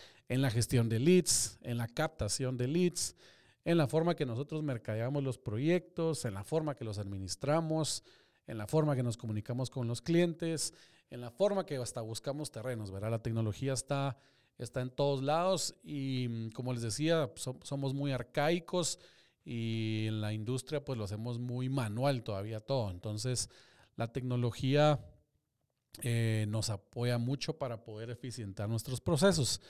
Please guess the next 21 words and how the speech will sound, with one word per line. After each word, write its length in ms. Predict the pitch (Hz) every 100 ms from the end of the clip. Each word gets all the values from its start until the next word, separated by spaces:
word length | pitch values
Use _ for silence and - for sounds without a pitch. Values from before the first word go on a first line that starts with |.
| - - - - -
En 120 | 165
fin, 300 | - 226 143 - - - - _ _ _ _ _
si 140 | -
analizan 420 | 185 180 202 226 226
todo 120 | 214
el 80 | 214
proceso 600 | 170 147 180 175 156 139
de 80 |
desarrollo 800 | 131 135 127 143 170 190 196 185
de 120 | 139
un 140 | 135 165
proyecto 500 | 180 175 180 175 208
inmobiliario, 800 | 208 208 226 220 185 196 226 220 -
pues, 140 | 123
desde 160 | 117 113
el 100 | 110
punto 320 | 147 160 180
de 140 | 156
vista 340 | 135 131 - -
que 100 | 110
están, 880 | - 127 135 143 143 135 113 101